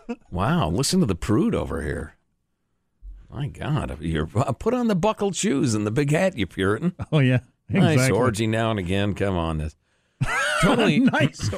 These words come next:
Speaker 2: orgy now and again.
Speaker 1: Just, it's, it's like taking a vacation.
Speaker 2: <sighs> Ah.
Speaker 1: I don't wanna live at Disneyland. I'm just
Speaker 2: No,
Speaker 1: going for a couple
Speaker 2: no,
Speaker 1: of days.
Speaker 2: no.
Speaker 1: Right?
Speaker 2: I get the appeal of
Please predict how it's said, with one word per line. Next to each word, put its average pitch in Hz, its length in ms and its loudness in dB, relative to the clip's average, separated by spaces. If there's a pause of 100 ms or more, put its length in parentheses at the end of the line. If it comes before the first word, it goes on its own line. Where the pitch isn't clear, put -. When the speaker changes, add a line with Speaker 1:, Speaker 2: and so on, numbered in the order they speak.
Speaker 2:
orgy 190 500 2
now 139 300 6
and 185 200 -2
again. 165 460 -4
Speaker 1:
Just, - 240 0
it's, 403 240 0
it's - 320 -4
like 392 160 0
taking 359 280 0
a 359 40 0
vacation. 359 640 0
Speaker 2:
<sighs> - 20 -16
Ah. 156 640 4
Speaker 1:
I - 40 -4
don't - 100 2
wanna 359 180 0
live 117 680 2
at 113 180 -6
Disneyland. 139 640 0
I'm 370 120 -2
just 370 160 -2
Speaker 2:
No, 143 120 6
Speaker 1:
going 339 200 4
for 85 160 0
a 92 60 -2
couple 98 260 0
Speaker 2:
no, 78 60 0
Speaker 1:
of 71 60 -4
days. 62 320 -4
Speaker 2:
no. 71 260 -4 (720)
Speaker 1:
Right? 233 400 -2 (600)
Speaker 2:
I 320 80 2
get 480 220 2
the 254 120 4
appeal 190 640 2
of 131 340 0